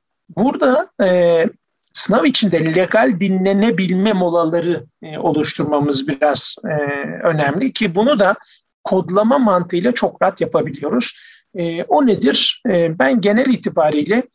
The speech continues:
kodlamayı, e, gruplayarak yapılması taraftarı oluyorum ve öğrencilerimi bu şekilde yönlendiriyorum. Gruplayarak kodlama dediğimizde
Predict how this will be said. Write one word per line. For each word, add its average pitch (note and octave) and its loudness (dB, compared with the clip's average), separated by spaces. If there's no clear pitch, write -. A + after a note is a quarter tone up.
kodlamayı, G3+ 0
e, F3 -14
gruplayarak A#3+ 0
yapılması F#3 0
taraftarı D3+ 0
oluyorum B3 0
ve G#3+ 2
öğrencilerimi F#3+ 0
bu G3+ 0
şekilde E3 -2
yönlendiriyorum. C3+ -4
Gruplayarak B3+ 0
kodlama G3 2
dediğimizde A#3 2